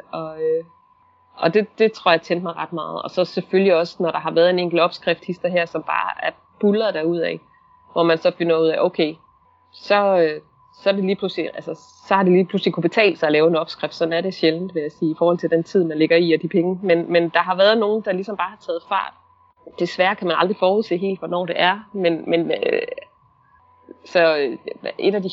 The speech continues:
helt store værk, det var Vinkelsjælet, da det kom frem, at, at det, det, det levede lige pludselig helt sit eget liv. Ja, det var, det var, altså, det var,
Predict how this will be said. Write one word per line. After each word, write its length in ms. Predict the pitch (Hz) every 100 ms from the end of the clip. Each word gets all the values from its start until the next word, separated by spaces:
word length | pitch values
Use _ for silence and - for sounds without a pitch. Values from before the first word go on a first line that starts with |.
| -
helt 180 | 202
store 260 | - 175 175
værk, 220 | 180 180
det 100 | 208
var 80 | 214
Vinkelsjælet, 800 | 170 208 208 165 - 160 160 156
da 80 | 160
det 160 | 180
kom 180 | 180 170 -
frem, 180 | 170 170 -
at, 160 | - 170
at 100 | 175 _ 175
det, 180 | 170 160 _
det, 360 | 196 185 - -
det 120 | 202
levede 400 | 202 185 185 214
lige 140 | 202
pludselig 460 | 202 214 202 190 175 -
helt 280 | 214 170 -
sit 180 | -
eget 240 | 151 170 180
liv. 220 | 175 170 _ _ _ _ _ _ _ _ -
Ja, 80 | 180
det 140 | 196
var, 60 | 202
det 120 | 190
var, 80 | 180
altså, 360 | 165 - 165 165 - -
det 100 | 208
var, 180 | 196